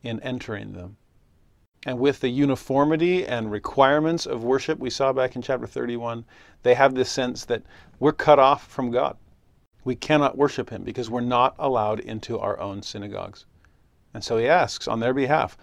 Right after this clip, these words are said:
"What shall we do?" I love the humility in that question. Help us.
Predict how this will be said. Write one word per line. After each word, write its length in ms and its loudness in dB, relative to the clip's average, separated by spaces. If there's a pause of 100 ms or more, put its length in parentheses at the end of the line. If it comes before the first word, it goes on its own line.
(160)
"What 340 4
shall 320 -2
we 140 -6
do?" 320 -8 (760)
I 60 -2
love 160 4
the 80 -2
humility 460 0
in 120 -6
that 140 -8
question. 400 -8 (460)
Help 200 2
us. 440 -4